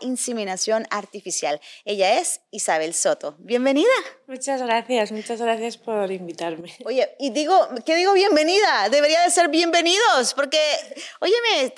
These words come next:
Speaker 1: andas esa barriguita, andas esa
Speaker 2: Sí.
Speaker 1: pancita. Eh, felicidades.
Speaker 2: Muchas gracias.
Speaker 1: You're a mom to be, vas a ser madre.
Speaker 2: Sí, muy feliz, la verdad.
Speaker 1: Y me imagino que, eh, en este momento hay,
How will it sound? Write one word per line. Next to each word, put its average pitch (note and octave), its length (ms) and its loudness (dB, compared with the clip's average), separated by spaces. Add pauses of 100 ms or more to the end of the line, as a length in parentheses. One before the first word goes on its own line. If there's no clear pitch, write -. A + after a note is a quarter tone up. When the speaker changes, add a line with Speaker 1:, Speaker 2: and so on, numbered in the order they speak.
Speaker 1:
andas E4 300 0
esa E4 180 2
barriguita, C#4 840 0
andas C#4+ 420 0
esa C#4 180 2
Speaker 2:
Sí. A#3 60 -12
Speaker 1:
pancita. C4 960 0 (460)
Eh, A3 540 4
felicidades. G#3 1120 0
Speaker 2:
Muchas G3+ 180 -20
gracias. G#3+ 320 -20
Speaker 1:
You're A#3 200 0
a A3+ 40 2
mom G3+ 300 0
to G#3+ 180 -8
be, F#3 320 -2
vas B3 180 -2
a G#3+ 40 -2
ser F#3+ 260 0
madre. E3 640 -2 (220)
Speaker 2:
Sí, F#3+ 320 0
muy G3 160 -4
feliz, G3 460 0
la F#3 100 -6
verdad. F3 320 -4 (640)
Speaker 1:
Y G3+ 120 -10
me G3+ 100 -4
imagino G#3+ 680 -4
que, G3 400 2
eh, F#3+ 500 2
en G3+ 100 -2
este G3 220 -2
momento G#3+ 420 -2
hay, G3+ 280 0